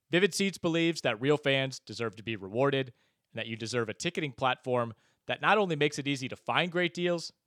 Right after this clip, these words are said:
but also rewards you all season long. Vivid Seats is the only ticketing company where you can earn rewards with every purchase. No one else has that. They even have a one hundred percent buyer guarantee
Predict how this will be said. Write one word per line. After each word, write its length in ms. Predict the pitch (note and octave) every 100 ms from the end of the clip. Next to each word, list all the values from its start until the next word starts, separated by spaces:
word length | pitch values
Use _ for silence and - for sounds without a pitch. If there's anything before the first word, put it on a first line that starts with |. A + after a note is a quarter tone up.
| _
but 80 | B2+
also 200 | C3+ D3+
rewards 500 | B2 A#2+ D3 D3+ B2+
you 240 | A#2 A2 - _ -
all 160 | G#2+
season 360 | G#2+ A#2 A2 G2+
long. 240 | G2 F2+ - _ _ _ _ _ _ _ _ _ _
Vivid 240 | F3 F#3+
Seats 240 | F#3+ G3 -
is 120 | C#3+
the 140 | C#3+ -
only 340 | E3 G#3 G3+
ticketing 380 | - F3+ E3 C#3+
company 440 | C3+ A#2+ B2+ C#3+ _ _
where 140 | A#2+
you 60 | A#2
can 160 | A#2 -
earn 200 | C3+ D3+
rewards 480 | C3+ A#2 C3 B2+ B2+
with 140 | G#2
every 240 | A#2 A2 G2
purchase. 520 | D3+ D3+ D#3+ C#3+ - _ _ _ -
No 200 | B2+ G3+
one 120 | G3
else 200 | E3+ D#3
has 220 | C3 A#2
that. 180 | G2+ - _ _
They 80 | B2
even 200 | D3+ D#3
have 180 | C#3+ C3+
a 60 | A#2+
one 380 | G#2 B2 F3 F#3
hundred 300 | F3+ E3 -
percent 420 | C3+ C#3+ B2+ C3
buyer 280 | A#2+ A#2 A2+
guarantee 640 | A2+ F#2+ F#2+ D3 C#3+